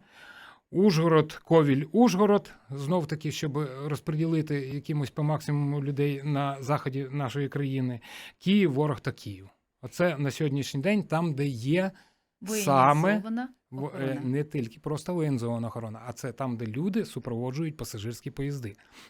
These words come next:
Speaker 1: Тому
Speaker 2: Мгм.
Speaker 1: що я окремо ще хочу, е, зупинитись на тому,
Speaker 2: Мгм.
Speaker 1: що у нас зараз є нова програма, і ми за прикладом іноземних держав,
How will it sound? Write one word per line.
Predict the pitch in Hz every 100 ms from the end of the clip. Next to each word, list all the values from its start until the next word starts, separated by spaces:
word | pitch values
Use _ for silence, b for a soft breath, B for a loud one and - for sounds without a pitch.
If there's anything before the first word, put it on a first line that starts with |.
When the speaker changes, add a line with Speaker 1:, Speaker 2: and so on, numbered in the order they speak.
| _
Speaker 1:
Тому | 127
Speaker 2:
Мгм. | 151
Speaker 1:
що | - 165
я | 147 160 143
окремо | - 120 139 151
ще | -
хочу, | - 143 147 151 B B B _
е, | 120 127
зупинитись | 113 143 139 151 151 147
на | 139
тому, | - 156 190
Speaker 2:
Мгм. | 208
Speaker 1:
що | 220 143
у | 127 135
нас | 117 120 143 - B B B
зараз | 113 131 165 185 156
є | 123 120 135 151 156 _ -
нова | 127 131 156 151 131 117 117
програма, | 131 127 113 151 196 220 214 B B B B
і | 139 143
ми | 139 165 175 123
за | 123 110 147
прикладом | 123 151 151 151 135 120 123
іноземних | 123 131 110 139 135 120
держав, | 110 110 98 123 180